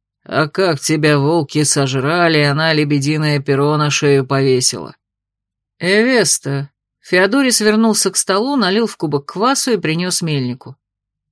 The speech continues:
«Сама его усыпишь или зелье дадим?» «Как ты смеешь, мальчишка?»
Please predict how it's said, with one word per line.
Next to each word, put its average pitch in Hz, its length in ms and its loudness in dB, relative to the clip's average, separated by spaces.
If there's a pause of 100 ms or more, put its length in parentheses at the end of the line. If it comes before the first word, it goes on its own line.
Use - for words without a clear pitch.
(120)
«Сама 156 640 2
его 190 320 -2
усыпишь 240 760 -6 (140)
или 262 300 0
зелье 127 440 0
дадим?» 139 480 -2 (1080)
«Как 147 300 -4
ты 156 160 0
смеешь, 151 720 0 (180)
мальчишка?» 147 840 0